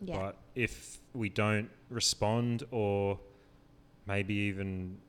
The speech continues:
Speaker 2: read, it's probably just because, A, we've got so many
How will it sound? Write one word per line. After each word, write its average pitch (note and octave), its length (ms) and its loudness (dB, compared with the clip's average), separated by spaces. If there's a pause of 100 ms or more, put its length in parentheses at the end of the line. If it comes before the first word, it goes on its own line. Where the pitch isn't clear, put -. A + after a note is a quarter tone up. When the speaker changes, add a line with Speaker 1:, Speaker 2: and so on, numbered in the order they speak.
(180)
Speaker 2:
read, A2+ 440 -2
it's B2+ 160 -8
probably G2+ 420 0
just F#2 220 -4
because, F#2 580 -4 (580)
A, G#2 300 4
we've G2+ 240 -4
got G2 240 -2 (720)
so G#2+ 320 2
many G2 400 0